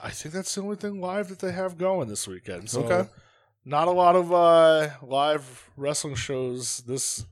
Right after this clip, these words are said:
Speaker 1: independent wrestling shows this weekend. Probably for the best.
Speaker 2: Yeah.
Speaker 1: With the way the world is right now.
Speaker 2: Right.
Speaker 1: So, uh, but if you wanna watch anything on there, you could watch wrestling shows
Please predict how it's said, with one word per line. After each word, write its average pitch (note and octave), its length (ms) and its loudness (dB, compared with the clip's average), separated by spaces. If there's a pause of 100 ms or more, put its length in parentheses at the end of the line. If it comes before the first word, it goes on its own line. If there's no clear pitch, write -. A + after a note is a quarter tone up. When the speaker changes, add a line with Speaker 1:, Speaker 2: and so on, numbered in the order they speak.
(160)
Speaker 1:
independent D3 400 -6
wrestling C#3 220 -6
shows C#3+ 200 -4
this B2 100 -8
weekend. D#3 380 -6 (480)
Probably F3 680 -6
for E3 240 -10
the D#3 120 -10
best. D3+ 760 -8
Speaker 2:
Yeah. G#2 300 -6
Speaker 1:
With B2+ 180 -12
the G#2 80 -6
way D#3 200 -4
the C#3 100 -6
world F#3+ 440 -8 (160)
is C#4+ 160 -16
right C#4 220 -10
now. A2+ 140 -8
Speaker 2:
Right. G2+ 600 -8
Speaker 1:
So, C#2+ 640 -10
uh, D#2 520 -8 (480)
but C4+ 220 8
if - 120 0
you A3 60 -4
wanna G#3+ 160 -2
watch D4+ 560 -6
anything G#3+ 400 -2
on C3+ 160 0
there, C3 180 0
you G#3 80 -8
could A3+ 160 -8
watch A3+ 300 0
wrestling A3 320 -4
shows A3 400 -2